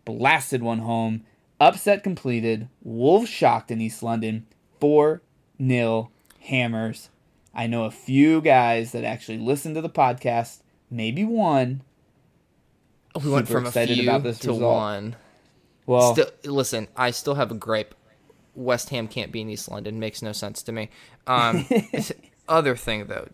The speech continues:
Speaker 2: dude, uh, this is, like, tragic to me.
Speaker 1: It makes no sense. As I just said, Son, player that just plays with so much vigor, so much venom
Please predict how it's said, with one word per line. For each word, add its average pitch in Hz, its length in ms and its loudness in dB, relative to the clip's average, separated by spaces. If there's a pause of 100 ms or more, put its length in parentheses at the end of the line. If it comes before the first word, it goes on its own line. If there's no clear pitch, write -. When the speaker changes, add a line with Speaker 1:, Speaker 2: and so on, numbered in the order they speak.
Speaker 2:
dude, 120 340 -4
uh, 110 300 -4 (760)
this 131 360 -4
is, 175 140 -4
like, 104 220 -8
tragic 107 640 -8
to - 80 -16
me. - 220 -16 (1080)
Speaker 1:
It 113 200 -4
makes 135 280 -4
no 107 100 -8
sense. 104 320 -10 (180)
As 135 200 0
I 190 100 4
just 131 320 -4
said, 120 340 -2 (680)
Son, 113 640 -2 (140)
player 147 380 0
that 143 200 0
just - 360 -14
plays 120 520 -2 (320)
with 123 320 -8 (680)
so - 380 -2
much 175 240 -2
vigor, 131 460 0
so 147 280 -4
much 143 220 -4
venom 123 580 -4